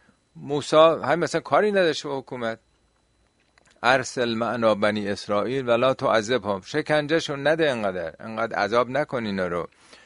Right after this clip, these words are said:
بعدم میگن «ما نشانه ای داریم»، «قد جئتک بآیة من ربک»، اه، «و سلام علی من اتبع الهدی»، با زبان خوشه، «سلام بر کسی که هدای-، از هدایت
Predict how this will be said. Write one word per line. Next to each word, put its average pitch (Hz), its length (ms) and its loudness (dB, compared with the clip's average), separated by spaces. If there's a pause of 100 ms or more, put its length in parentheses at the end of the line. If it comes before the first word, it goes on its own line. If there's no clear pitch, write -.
(640)
بعدم 147 320 6
میگن 156 280 2
«ما 156 300 8
نشانه 143 580 0
ای 180 140 4
داریم»، 117 480 0 (160)
«قد 104 160 -2
جئتک 135 440 -6
بآیة 120 920 0 (520)
من 107 220 0
ربک»، 95 400 0 (1080)
اه، 101 440 2 (560)
«و 107 120 0
سلام 127 460 4
علی 131 260 6
من 123 240 2
اتبع 120 360 0
الهدی»، 120 560 0 (180)
با 104 160 4
زبان 110 480 4
خوشه، 139 400 -4
«سلام 131 480 0
بر 123 140 0
کسی 147 400 -10
که 123 160 -4
هدای-، 107 500 -4
از 113 240 -6 (460)
هدایت 110 440 0